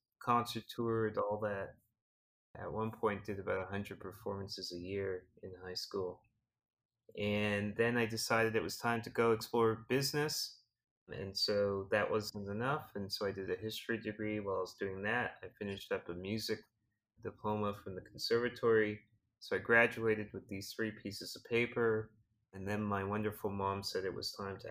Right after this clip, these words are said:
actually do some work, get a skill. So I went to investment banking, worked on, uh, Wall Street, uh, and then a street up here in Toronto called Bay Street for, um, Morgan Stanley, uh,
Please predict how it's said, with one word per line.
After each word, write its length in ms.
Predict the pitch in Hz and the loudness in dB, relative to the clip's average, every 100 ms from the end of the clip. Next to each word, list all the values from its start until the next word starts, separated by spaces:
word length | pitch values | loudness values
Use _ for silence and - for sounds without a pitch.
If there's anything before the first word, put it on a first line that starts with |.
| 92 | -10
actually 300 | 95 - 87 | -8 -10 -10
do 160 | 95 | -8
some 260 | 95 - 98 | -8 -6 -2
work, 340 | 120 123 240 - _ _ _ _ _ - | 4 2 2 -18 _ _ _ _ _ -4
get 120 | 95 | -4
a 80 | 87 | -2
skill. 640 | - - 117 113 107 104 - _ _ - | -4 4 4 6 4 -2 -14 _ _ -12
So 160 | - 104 | -2 -2
I 40 | |
went 220 | 95 95 - | 0 -4 -4
to 340 | 90 90 90 90 | -2 0 0 -4
investment 540 | 101 92 95 - 101 95 | -4 -2 -2 -4 -6 -2
banking, 540 | 101 98 110 104 98 | -2 -2 -4 -4 -4
worked 260 | 101 - - | -6 -6 -8
on, 260 | 92 90 - _ _ _ _ _ _ - | -6 -8 -12 _ _ _ _ _ _ -2
uh, 160 | 90 87 | 0 2
Wall 280 | 98 123 131 | 8 10 8
Street, 480 | - 131 127 123 - - | 6 2 2 2 -6 -12
uh, 240 | - 95 92 92 | -8 -6 -6 -8
and 120 | 95 | -8
then 120 | 95 | -6
a 60 | 90 | -6
street 280 | - 104 95 | -4 0 0
up 100 | 90 | -2
here 100 | 104 | -4
in 80 | 92 | -4
Toronto 400 | 90 104 98 95 | -4 -2 -2 -2
called 340 | - 92 85 - | -4 -4 -4 -2
Bay 180 | 107 123 | -2 -2
Street 500 | - 123 120 113 - _ _ _ - - | -2 0 0 -2 -10 _ _ _ -20 -8
for, 600 | 107 98 92 90 87 90 - | -2 0 2 2 2 -2 -6
um, 280 | 92 87 82 - | -8 -8 -10 -12
Morgan 360 | 101 90 92 87 | -10 -8 -8 -10
Stanley, 640 | - 110 107 104 98 95 _ _ _ _ - 90 | -4 -2 -2 -2 -4 -6 _ _ _ _ -14 -10
uh, 200 | 87 | -8